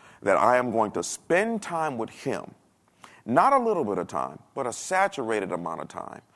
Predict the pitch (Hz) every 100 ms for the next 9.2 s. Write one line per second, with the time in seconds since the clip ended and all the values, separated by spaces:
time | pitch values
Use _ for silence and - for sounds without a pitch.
0 | _ - _ 135 131 127 131 196 214 -
1 | 151 196 208 - 180 170 135 165 160 -
2 | 120 151 110 151 170 165 - - - 147
3 | 135 139 143 - 156 190 202 165 151 -
4 | 165 - 104 90 - - - - _ _
5 | _ _ - 226 226 208 160 175 160 156
6 | - 160 151 135 101 110 151 180 180 170
7 | 147 147 117 113 104 - 143 120 95 -
8 | 95 - 95 - - _ - 131 117 131
9 | 113 117